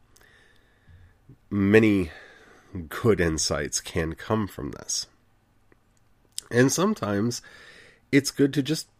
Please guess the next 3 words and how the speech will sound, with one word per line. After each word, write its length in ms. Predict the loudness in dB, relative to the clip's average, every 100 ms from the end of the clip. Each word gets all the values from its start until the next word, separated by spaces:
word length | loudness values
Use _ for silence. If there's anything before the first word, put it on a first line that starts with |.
| -18 -8
read 600 | -2 0 0 -2 -8 -16 -18 _ _ _ _ _ _
or 140 | -4
recite. 760 | 2 2 2 -2 -4 -8 -14 -20